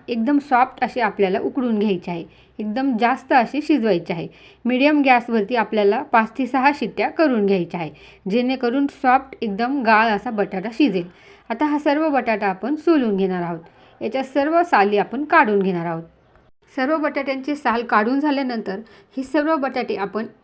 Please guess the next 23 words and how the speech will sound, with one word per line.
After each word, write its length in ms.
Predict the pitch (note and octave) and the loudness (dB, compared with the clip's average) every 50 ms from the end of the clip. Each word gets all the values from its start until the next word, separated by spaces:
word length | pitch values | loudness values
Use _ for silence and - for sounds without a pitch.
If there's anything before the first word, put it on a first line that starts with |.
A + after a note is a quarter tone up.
| _ _ - | _ _ -8
किसणीच्या 420 | C4+ B3 - C4+ C#4 D4 D4 C#4 | -6 -4 -2 -2 -2 -2 -2 -2
साहाय्याने 360 | - - G#3+ F#3+ G3 G3 G3 | -2 -2 -2 -2 0 -2 -4
किसून 400 | C#4 - - E4+ E4 D4+ A#3 G3+ | -2 0 0 0 0 0 0 0
घेणार 280 | G3 F#3+ F#3+ F#3+ F#3 F3+ | 0 0 0 0 -2 -2
आहोत. 160 | F3 E3+ E3+ E3+ - _ _ _ _ _ _ _ _ - | -4 -4 -6 -8 -12 _ _ _ _ _ _ _ _ -10
इथे 220 | B3+ B3 E4+ E4 C4+ D4 | -4 0 0 0 0 0
तुम्ही 180 | C#4 C4+ C#4 | -4 -4 -4
मॅशरच्या 520 | C4+ B3+ A#3+ A#3 A#3 - B3 A#3+ A#3+ C4 B3+ | -4 -4 -4 -4 -2 -2 -2 -2 -2 -4 -4
साहाय्याने 440 | C4 B3 G#3+ G#3 G3+ G3 G3+ A3+ | -2 0 2 2 2 2 0 -2
मॅशसुद्धा 600 | - C4+ B3+ B3 B3 B3 A#3+ - - G3+ F3 A#3 | -4 -4 -4 -2 -2 -4 -4 -6 -8 -6 -6 -6
करून 340 | B3+ C4 D#4 D4+ B3+ A#3 G#3+ | -4 -2 -2 -2 -2 0 -2
घेऊ 160 | F#3+ F#3+ F3 | 0 -2 -2
शकता. 360 | E3 - F3+ F3 - - - F3 - _ - - _ _ _ _ - | -4 -6 -10 -14 -14 -16 -20 -20 -20 _ -20 -20 _ _ _ _ -10
इथे 200 | C#4 C4+ D#4 D#4 | -6 -2 0 0
मी 120 | C#4 C#4+ C#4+ | 2 0 0
सर्व 280 | C#4+ - C#4 C#4 D4 D4+ | -2 -2 -4 -2 -2 -2
बटाटे 400 | C4 C4+ B3+ B3+ A3+ G#3+ A3+ A3+ | -2 -2 -2 -2 -4 -4 -4 -6
किसणीच्या 540 | A3+ - B3 A#3 - C4 D4 C#4+ D4 C4 | -8 -8 -10 -8 -4 -4 -4 -2 -2 -4
साहाय्याने 440 | - - A#3 G3+ G3 F#3 F3+ F#3+ A#3+ | -4 -2 -2 -2 -2 -2 -4 -6 -8
सर्व 340 | B3 - C#4 B3 A3 A3 C4 | -8 -6 -6 -4 -2 -4 -4
किसून 400 | - - D4+ D4 - C4+ A3 G3+ | -2 0 -2 0 0 0 -2 0
घेतलेले 380 | F#3+ G3+ G3 G3 F#3+ F3+ F3+ E3+ | 0 -2 -2 -2 -4 -4 -4 -6
आहेत. 160 | E3+ E3 | -6 -8